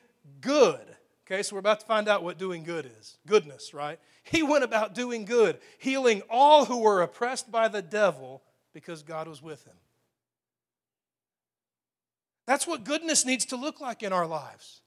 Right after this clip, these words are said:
Am I bringing people freedom from the affliction of the devil in their lives, or am I just walking by saying, "Well, I hope you get over that. That looks pretty rough"? Is my life devoted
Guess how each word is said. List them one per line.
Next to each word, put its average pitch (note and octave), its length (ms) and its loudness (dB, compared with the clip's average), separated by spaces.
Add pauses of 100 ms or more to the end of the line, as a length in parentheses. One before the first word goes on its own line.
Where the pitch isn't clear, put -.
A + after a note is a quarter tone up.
(480)
Am A3+ 140 -2
I D4+ 120 8
bringing D#4 440 2 (140)
people C4 360 -2
freedom B3 540 -2
from G#3+ 220 -6
the G#3 100 -6
affliction C4 500 -4
of G#3+ 140 -2
the G#3+ 80 -4
devil A#3+ 380 -2
in F#3+ 100 -6
their F#3+ 140 0
lives, E3 420 0 (180)
or G#3+ 120 2
am A3 80 2
I A#3 100 2
just A3+ 180 -10
walking A3 420 -2
by G#3+ 200 2
saying, F#3+ 220 -6
"Well, F3 160 -4
I - 20 -6
hope F3+ 220 -8
you F3 240 -16
get E3 120 -8
over D3+ 220 -4
that. B2+ 260 -18
That D#3 140 -12
looks E3 180 -16
pretty D3+ 260 -18
rough"? - 420 -20 (3250)
Is G3+ 140 -2
my B3 160 2
life C4 340 2
devoted B3 640 -2